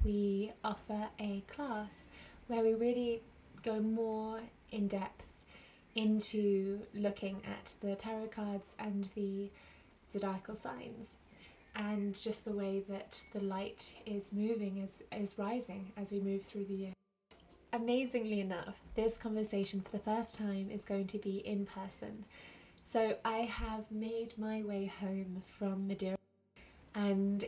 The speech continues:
it's typically very, uh, Dartmoor, which means that there's a lot of wind and rain, but it's just so beautiful. It's feeling,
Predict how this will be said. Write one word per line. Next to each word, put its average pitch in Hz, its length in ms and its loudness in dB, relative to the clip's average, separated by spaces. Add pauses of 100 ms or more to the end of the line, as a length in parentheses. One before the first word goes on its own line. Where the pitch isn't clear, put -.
it's - 480 -2
typically 226 720 2 (240)
very, 208 580 6 (180)
uh, 208 460 -2 (480)
Dartmoor, 202 580 4 (380)
which - 420 -4
means 208 300 2
that 190 120 0
there's 202 220 2
a - 20 -2
lot 208 160 2
of 202 120 -4
wind 226 380 2
and 233 200 -2
rain, 214 500 0
but 214 140 -4
it's - 320 -8 (100)
just - 520 -2
so 226 180 2
beautiful. 202 600 -2 (280)
It's - 380 -4
feeling, 208 720 2